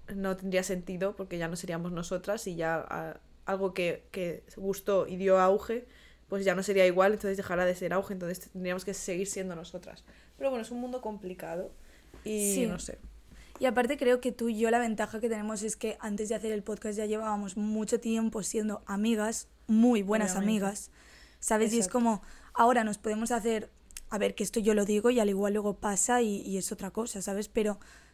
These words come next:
Speaker 2: sin saber de lo que hablo, yo creo que si ahora nos ponemos a hacer anuncios o lo que sea, pues no creo que cambiase nada porque primero somos amigas y luego somos, eh, compañeras de trabajo, ¿sabes?
Speaker 1: Exacto, que es una, eh, temaco, eh, hacer proyectos con tus amigos.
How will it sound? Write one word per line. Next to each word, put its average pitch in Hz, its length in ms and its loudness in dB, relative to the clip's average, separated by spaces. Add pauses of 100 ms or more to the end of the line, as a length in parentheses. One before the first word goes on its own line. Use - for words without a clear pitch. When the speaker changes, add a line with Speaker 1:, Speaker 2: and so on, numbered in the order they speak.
(580)
Speaker 2:
sin 294 320 2
saber 233 340 4
de 196 80 0
lo 220 140 4
que 233 120 2
hablo, 220 200 6
yo 214 180 2
creo 208 220 0
que 202 80 -2
si 208 160 0
ahora 214 260 2
nos 196 160 -8
ponemos 214 340 -6
a 226 60 0
hacer 220 360 -4
anuncios 214 560 -2
o 214 40 -2
lo 208 80 -2
que 196 120 -4
sea, 208 260 0
pues 202 180 -4
no 208 100 -2
creo 226 160 0
que 214 120 -6
cambiase 208 420 -2
nada 208 220 0
porque 214 260 -2
primero 220 420 4
somos 220 300 0
amigas 214 340 2
y 240 40 -2
luego 196 240 0
somos, 214 460 -2
eh, 202 140 -4
compañeras 196 440 -2
de 202 80 0
trabajo, 202 400 2
¿sabes? - 420 -8 (880)
Speaker 1:
Exacto, 190 540 -8
que 190 140 -6
es 185 180 -10
una, 202 340 -4 (200)
eh, 185 280 -2 (160)
temaco, 190 600 -2
eh, 180 160 0
hacer 190 240 -6
proyectos 190 300 -6
con 202 160 -8
tus 190 160 -10
amigos. 170 500 -8